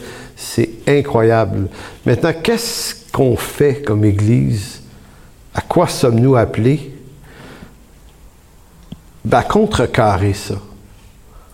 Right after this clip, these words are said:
À choisir d'être bienveillant.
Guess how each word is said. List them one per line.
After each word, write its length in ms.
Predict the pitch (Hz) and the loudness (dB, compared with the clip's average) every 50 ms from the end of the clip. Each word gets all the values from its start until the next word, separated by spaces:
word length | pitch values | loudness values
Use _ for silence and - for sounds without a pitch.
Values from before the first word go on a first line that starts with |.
| - - - - - - - - - - - - - | -20 -20 -20 -20 -20 -20 -20 -20 -20 -20 -20 -8 -2
À 140 | - 117 - | 0 0 0
choisir 500 | - - - 156 151 123 131 170 190 160 | 2 2 2 4 4 4 4 4 4 4
d'être 240 | 127 131 117 113 101 | 4 4 2 2 2
bienveillant. 600 | 101 117 120 120 113 104 107 101 98 95 92 | 2 2 2 2 2 2 2 0 0 -2 -4